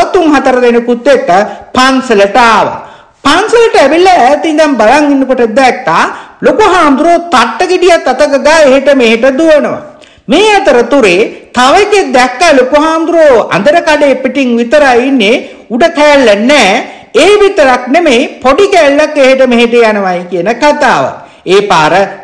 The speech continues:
හිමිහිට කට්ටිය ලං කරලා බලනකොට ඈතින් ඈතින් දැක්කා ඇවිත් අය පන්සල ගාව මුර කරනවා කියන කාරණේ.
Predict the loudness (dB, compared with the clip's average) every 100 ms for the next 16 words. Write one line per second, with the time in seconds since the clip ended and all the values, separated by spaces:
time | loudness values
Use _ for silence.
0 | -6 -2 2 2 2 -2 -2 -2 -4 -2
1 | 0 2 0 -2 0 0 0 0 0 0
2 | -4 -2 0 0 -4 -16 -20 _ -2 0
3 | 0 0 0 0 0 0 0 0 0 0
4 | 0 0 -2 -2 -2 -4 -10 -12 -4 0
5 | 2 2 2 2 2 -2 -8 -6 -2 -2
6 | 0 0 0 0 2 2 0 0 0 0
7 | 0 0 -2 -2 -2 -2 -2 0 2 2
8 | -2 -6